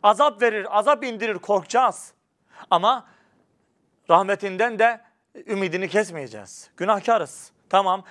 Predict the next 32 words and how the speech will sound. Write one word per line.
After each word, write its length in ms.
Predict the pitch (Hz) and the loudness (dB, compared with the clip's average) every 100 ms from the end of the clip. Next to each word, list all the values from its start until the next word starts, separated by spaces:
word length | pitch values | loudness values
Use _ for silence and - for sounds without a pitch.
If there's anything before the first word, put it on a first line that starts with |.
| - | -2
yapamıyoruz, 640 | 196 233 285 269 190 151 165 | 2 4 4 2 -4 -4 0
beceremiyoruz 600 | 277 302 294 240 196 175 | 2 4 2 0 -6 -2
ama 240 | 196 208 - - - | -2 -2 -8 -10 -2
Allah'ın 320 | 175 170 165 | 2 2 0
rahmeti 380 | 165 151 147 170 | -2 -2 -6 -6
vardır. 460 | 131 - - - _ - - 170 | -8 -10 -20 -20 _ -20 -6 2
Biraz 220 | 202 196 | 4 2
önce 120 | 196 | -6
de 100 | 190 | -6
söylediğimiz 560 | - 175 156 156 151 135 | -6 -4 -4 -6 -12 -16
gibi 260 | 123 110 - - | -18 -18 -20 -4
Allah 320 | 170 170 165 156 | 0 2 0 0
örter 380 | 147 135 196 | -2 0 0
kardeşim. 460 | 156 127 110 - - - - 156 | -2 -10 -10 -20 -20 -20 -2 2
Ayıpları 440 | 170 175 185 175 | 2 2 0 0
örter 360 | 156 147 220 180 | -2 -2 -2 -2
kardeşim. 460 | 147 120 110 - _ - | -6 -6 -14 -20 _ -2
Yeter 320 | 233 269 294 226 | 2 4 4 0
ki 100 | 214 | -6
biz 100 | 220 | 0
Allah'a 340 | 220 240 214 | 2 4 2
imanımızı 560 | 226 220 214 190 185 196 | 0 -2 -2 -4 -4 -4
ortaya 300 | 165 151 139 | -2 -4 -8
koyalım. 320 | 135 117 113 _ - - - | -8 -14 -16 _ -20 -20 -8
Güvenelim 580 | 175 226 240 254 254 233 | 0 4 4 4 2 0
ona. 220 | 156 104 _ _ - | -6 -12 _ _ -6
Sadakatimizi 760 | 165 170 220 226 226 240 233 | 0 2 2 0 -4 -6 -4
ve 60 | 247 | -2
samimiyetimizi 1000 | 208 202 190 180 185 175 175 175 175 185 | -2 -4 -4 -6 -8 -10 -16 -10 -6 -2
ortaya 360 | 156 139 196 | -2 0 -2
koyalım 280 | 147 139 123 | -2 -4 -4
kardeşlerim. 500 | 120 117 107 - 107 | -8 -10 -12 -18 -20